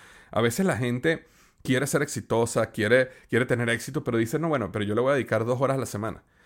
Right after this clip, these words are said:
Bueno, si tú le dedicas dos horas a la semana, bueno, vas a tener un negocio de dos horas a la semana. Así de sencillo. Pero no puedes c-,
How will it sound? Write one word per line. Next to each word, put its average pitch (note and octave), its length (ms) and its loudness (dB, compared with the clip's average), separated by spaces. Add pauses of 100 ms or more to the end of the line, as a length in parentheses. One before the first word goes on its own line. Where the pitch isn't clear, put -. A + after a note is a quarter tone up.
(180)
Bueno, F3 180 -2
si G#2 120 -4
tú G#2 140 -2
le B2 80 2
dedicas C#3+ 320 2
dos D3 120 0
horas C#3+ 140 2
a C#3+ 40 0
la C#3 40 -4
semana, B2 420 -4
bueno, F#3+ 200 -4
vas G#2 120 -6
a B2 40 -8
tener B2+ 160 -2
un A#2+ 60 -2
negocio C3+ 380 0
de D#3+ 60 0
dos A#2 160 0
horas D#3+ 160 4
a - 20 2
la D#3 60 2
semana. G#3+ 440 -4 (120)
Así - 260 -4
de A2+ 40 0
sencillo. C#3+ 460 -2 (320)
Pero A#2 160 2
no A#2 160 0
puedes D#3 200 2
c-, - 140 -20